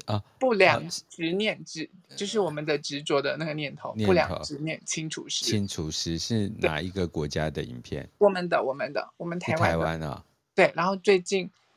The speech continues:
Speaker 2: 还在演，快演完了。
Speaker 1: 哦，
Speaker 2: 对，
Speaker 1: 要在哪个频道看啊？
Speaker 2: Netflix，Netflix 或者爱奇艺都可以看。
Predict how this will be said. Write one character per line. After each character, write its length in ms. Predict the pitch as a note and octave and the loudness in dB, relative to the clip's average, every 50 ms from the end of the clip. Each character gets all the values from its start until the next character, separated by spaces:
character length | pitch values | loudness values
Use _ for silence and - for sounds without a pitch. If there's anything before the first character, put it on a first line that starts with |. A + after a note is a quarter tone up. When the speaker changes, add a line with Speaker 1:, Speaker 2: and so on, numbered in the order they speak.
| _ | _
Speaker 2:
还 220 | _ - - A3 A3 | _ -6 -4 -4 0
在 200 | - G3+ F#3+ F3+ | 4 4 4 4
演， 280 | E3+ D#3 D#3+ D3 - - | 4 2 -2 -4 -4 -4
快 160 | - - G3+ | -2 0 0
演 200 | G3 F3+ D3+ C#3 | 0 0 -4 -6
完 180 | - - - - | -8 -8 -8 -10
了。 120 | A3+ - - _ _ _ _ _ _ _ _ _ _ _ _ _ _ - - _ | -10 -12 -14 _ _ _ _ _ _ _ _ _ _ _ _ _ _ -20 -20 _
Speaker 1:
哦， 180 | - F#2 F2 E2 - | -8 -6 -6 -4 0
Speaker 2:
对， 60 | - | 0
Speaker 1:
要 60 | G#2+ G#2+ | 0 2
在 140 | - A#2 G#2 | 2 2 4
哪 120 | - - | 4 4
个 160 | - E2+ - | 4 4 2
频 160 | - E2 D#2+ D#2+ | 0 0 -2 -2
道 180 | F#2 E2+ D#2+ | 0 -2 -2
看 200 | - - - D#3+ | -2 -4 -6 -2
啊？ 40 | C#3+ | 0
Speaker 2:
Netflix，Netflix 420 | G#3 A3 G#3+ G#3+ F#3+ F3 F3 - F3 | 0 0 2 0 0 -2 -2 -2 -2
或 100 | F#3+ F#3 | -2 -2
者 100 | F3+ F3+ | -2 -2
爱 140 | - F#3 F3 | -4 -4 -6
奇 220 | F3 - D3+ B2+ | -6 -8 -8 -8
艺 80 | C#3+ D3+ | -6 -6
都 100 | D3 D#3 | -6 -6
可 100 | - - | -8 -10
以 80 | - - | -10 -10
看。 160 | - - - | -12 -12 -12